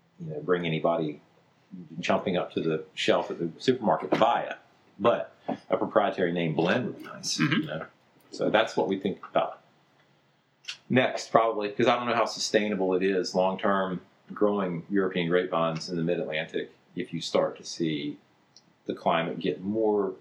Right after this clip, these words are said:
Speaker 1: difficult for the grapes we've been growing,
Speaker 2: Hmm.
Speaker 1: you know, or if you get to the point where you can't apply certain pesticides to the vines. I mean, you know, imagine a, a place where you,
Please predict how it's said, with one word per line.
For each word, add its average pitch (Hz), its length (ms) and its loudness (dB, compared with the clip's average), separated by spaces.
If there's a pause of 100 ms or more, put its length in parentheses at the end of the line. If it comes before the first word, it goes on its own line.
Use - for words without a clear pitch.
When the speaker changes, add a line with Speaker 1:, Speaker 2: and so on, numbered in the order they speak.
(140)
Speaker 1:
difficult 131 540 2
for 110 80 2
the 95 80 2
grapes 90 300 2
we've 85 140 -4
been 87 180 0
growing, 104 300 2 (140)
Speaker 2:
Hmm. - 60 0 (380)
Speaker 1:
you - 100 -12
know, 87 80 -8 (520)
or 82 200 0
if - 80 -8
you 90 60 -4
get 87 180 0
to 90 60 -8
the 90 80 0
point 95 280 -2
where 92 120 2
you 95 200 -2
can't 95 280 -2 (420)
apply 95 380 2
certain 107 580 -2 (600)
pesticides 107 640 0
to 117 60 -2
the 107 80 0
vines. - 440 0 (220)
I - 40 -6
mean, 95 280 -2
you 90 140 -6
know, - 60 -12 (220)
imagine 98 600 0
a, - 380 -14
a - 20 -8
place 92 340 0
where 92 120 2
you, 87 260 0